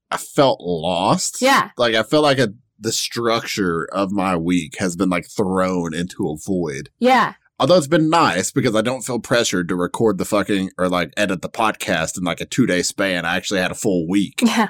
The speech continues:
Speaker 1: to do the shit.
Speaker 2: Yeah.
Speaker 1: But who knows what the schedule in the future holds at this point?
Speaker 2: We'll see. We'll see.
Speaker 1: So, if you like the voice that accompanied me this week, Blue, you can find her on Instagram and Twitter at Blue Lavender S T M.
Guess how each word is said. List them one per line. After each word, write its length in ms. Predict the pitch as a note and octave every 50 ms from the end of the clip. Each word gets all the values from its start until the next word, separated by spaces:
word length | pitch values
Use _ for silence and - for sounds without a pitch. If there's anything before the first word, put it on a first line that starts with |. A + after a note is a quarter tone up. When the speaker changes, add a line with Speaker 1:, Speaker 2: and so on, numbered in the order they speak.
| - _
Speaker 1:
to 80 | - C3+
do 280 | - - - D3 -
the 120 | - - -
shit. 220 | - - - A#3
Speaker 2:
Yeah. 260 | A#3 A#3+ A#3 G3+ D3+ - - - - _ _ _ _ - -
Speaker 1:
But 460 | F2 E2+ E2+ E2+ D#2+ - _ - - - -
who 180 | D3 E3 F3+
knows 460 | E3 D3+ C#3+ C3 A#2+ A2 G2+ F#2+ F#2 F#2+
what 200 | G2+ G2+ F#2 -
the 240 | - G#2 G2+ C#4+ F2 -
schedule 640 | - - - - - B2+ G#2+ G2+ F#2+ - F#2+ F#2 F#2+
in 60 | F2
the 80 | F#2 F2
future 420 | - A2+ G2 F#2+ - G#2 G2 G2
holds 480 | - A2 G2+ G#2 F#2+ G2 G#2 G2 F#2+ G#2+
at 100 | F#2 -
this 180 | A2+ G2+ - -
point? 300 | - A2+ G#2+ G2+ G2 F2+
Speaker 2:
We'll 140 | D4 F#4 F4+
see. 380 | - F4 F4+ F#4+ F4 A3+ - - - - - _ _ _ _ _ _ _ _
We'll 120 | G#3+ G3 A#3
see. 300 | - - - - G#3 - - _ _ _ _ _ _ _
Speaker 1:
So, 440 | - E3 D#3+ D#3 C#3+ C#3 C#3+ D3+ C#3+ -
if 300 | C3+ C3+ C3+ B2 B2+ -
you 140 | C3 B2 A#2+
like 400 | A#2+ A#2 A#2 A#2+ A#2 A2+ - -
the 100 | B2 G#2
voice 380 | - A#2+ A#2 A2+ A2 G2+ -
that 220 | - A#2 G#2 F#2+ -
accompanied 640 | G#2 - A#2 A2+ G#2+ G2 A2+ G#2 G2+ G2+ G2+ F#2+ F#2+
me 240 | G#2 G2+ G2+ G2+ F#2+
this 360 | F2 A2 C3 C#3+ C#3+ - -
week, 340 | A2+ G#2+ G#2 A#2 C3 C3+ C3+
Blue, 440 | C3 B2+ C3 A#2 G#2+ G2 G#2 A2+
you 220 | B2 A#2+ A2+ A#2 A2
can 180 | - A2+ G#2+
find 340 | G2+ - A#2 A2+ A2+ A2 G2 -
her 220 | A2+ G#2+ G#2+ G#2+
on 140 | G2+ G2 G2 -
Instagram 800 | F#2+ G#2 G#2 F#2+ - - A2 F#2+ F#2+ G2+ G2+ G2 G2+ G2 D#2+
and 160 | F2+ F#2 F2+
Twitter 640 | - - - D#3 D#3 D3+ - - A#2+ G2+ G2+ A2 B2+ A#2+
at 340 | - F#2 F#2+ F#2+ F2+ - A2+
Blue 240 | G#2 A2 A2+ A2+ G#2
Lavender 580 | G2 G2 F#2+ F#2+ F#2 F#2+ F2+ F#2+ F2 F2+ F#2 -
S 200 | F#2+ F#2+ F2+ -
T 280 | - - G2+ F2+ G2 B2
M. 340 | B2+ G#2 F#2+ G#2 A2+ C3